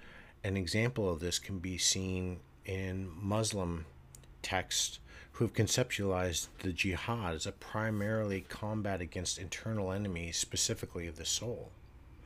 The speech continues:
We can also view this with the Templars and their holy war in the Middle East thousands of years ago.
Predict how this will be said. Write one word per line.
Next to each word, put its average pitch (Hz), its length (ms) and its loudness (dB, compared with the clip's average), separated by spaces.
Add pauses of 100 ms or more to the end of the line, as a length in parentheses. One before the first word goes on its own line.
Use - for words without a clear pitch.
(340)
We 104 100 0
can 98 140 0
also 101 280 4
view 92 260 0
this 90 320 2
with 90 140 -6
the 95 80 -4
Templars 82 800 -2
and 92 140 -4
their 92 120 -4
holy 117 400 4
war 90 320 0
in 85 80 -4
the 87 80 -2
Middle 87 340 -2
East - 500 0 (380)
thousands 95 580 2
of 92 140 -4
years 120 300 2
ago. - 360 -10